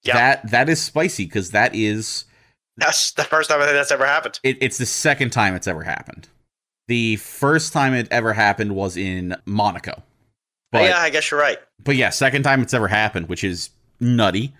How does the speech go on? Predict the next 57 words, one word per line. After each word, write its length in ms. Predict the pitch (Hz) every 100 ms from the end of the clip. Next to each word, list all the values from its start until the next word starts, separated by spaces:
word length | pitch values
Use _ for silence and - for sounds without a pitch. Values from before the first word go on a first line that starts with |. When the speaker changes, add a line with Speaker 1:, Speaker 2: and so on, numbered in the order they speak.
| _ _ _ _ -
Speaker 2:
Okay. 440 | 127 107 90 135 -
Speaker 1:
Yeah, 120 | 160
Monaco's 520 | 185 220 208 180 156
hard 200 | 160 135
to 60 | 139
pass, 560 | - 123 117 113 -
and 80 | 117
it's 160 | 110 -
whatever. 320 | 117 110 107
This 240 | 117 180 147
is, 100 | 135
like, 160 | 131
a 140 | 110 - - 127
real, 240 | 131 117 - _
like, 320 | 135 120 - - _ -
a 80 | 117
real 180 | 135 123
passing 480 | - 135 127 113
track. 480 | 101 104 101 95 - _ _ _ _
You 120 | 123 127
know 80 |
what 60 | 123
I 20 |
mean? 160 | 117 107 _ -
Like, 160 | 120 117
Monaco's 480 | 156 165 160 143 123
a 40 |
historic 500 | 117 120 - 131 127
street 300 | - - 120
circuit. 400 | - 110 120 - -
Speaker 2:
No, 100 | 196
no, 80 | 294
I 60 |
Speaker 1:
Once 120 | -
Speaker 2:
got 80 | -
Speaker 1:
you're 80 | -
in 20 |
Speaker 2:
you, 40 | -
I 20 |
Speaker 1:
front 180 | 131 123
of 60 |
Speaker 2:
got 60 | 131
you. 60 |
Speaker 1:
someone, 240 | 123 120 113 - _ _ _ -
once 160 | 170 147
you're 80 |
in 40 | 135
front 140 | 143
of 60 | 123
someone, 320 | 127 120 120
it's 180 | 120 113
pretty, 480 | - 151 135 120 - - _ -
it's 120 | -
not 220 | 156 - -
easy, 480 | 247 190 120 131 _ _
but 140 | - 139
it's 300 | 131 -